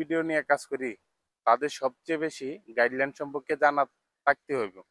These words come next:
না হলে প্রতিনিয়ত গাড়ি আমরা বিপদে পড়ব। ঠিক আছে? কোন, কোন ভিডিওটা ডু-, নিয়ে ডুয়েট করা যাবে,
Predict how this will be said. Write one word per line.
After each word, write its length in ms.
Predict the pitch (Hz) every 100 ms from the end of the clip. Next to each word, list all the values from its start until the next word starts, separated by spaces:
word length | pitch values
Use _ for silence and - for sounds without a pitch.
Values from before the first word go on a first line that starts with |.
| _ _ _ _ -
না 100 | 127
হলে 180 | 131 131 143
প্রতিনিয়ত 540 | - 147 143 139 135 131 147
গাড়ি 160 | 147 135 123
আমরা 160 | 120 120
বিপদে 340 | 135 135 135 135
পড়ব। 200 | 120 104 92 - _ _ _ _ _ _ _ _ _ _
ঠিক 120 | - 123
আছে? 160 | 131 180 208 _ _ _ _ _
কোন, 120 | 143 143 139 _
কোন 140 | 143 151 147 135
ভিডিওটা 500 | 139 147 143 139 143 135 - - _ _ _ -
ডু-, 180 | 135 135
নিয়ে 180 | 143 143 120
ডুয়েট 240 | 127 135 -
করা 180 | 139 127 117
যাবে, 180 | 107